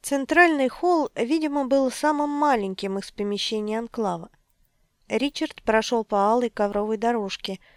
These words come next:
покрывающей коричневые с золотыми прожилками мраморные плиты, к длинному двойному ряду широких беломраморных тумб. Ричард не удержался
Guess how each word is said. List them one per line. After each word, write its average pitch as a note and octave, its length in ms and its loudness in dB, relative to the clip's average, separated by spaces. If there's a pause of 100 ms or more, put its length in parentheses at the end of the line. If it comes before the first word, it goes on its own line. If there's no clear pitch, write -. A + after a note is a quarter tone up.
(140)
покрывающей G#3+ 640 2
коричневые G#3 720 -2
с F#3+ 60 -6
золотыми G3 480 0
прожилками G#3 680 -2
мраморные G3+ 680 0
плиты, G3 480 -8 (560)
к A3 140 -4
длинному D#4 540 2
двойному B3 560 2
ряду B3 320 2
широких B3 720 -2
беломраморных G3+ 920 -2
тумб. E3+ 340 -10 (960)
Ричард A3+ 460 0
не A3+ 140 -2
удержался A3 720 0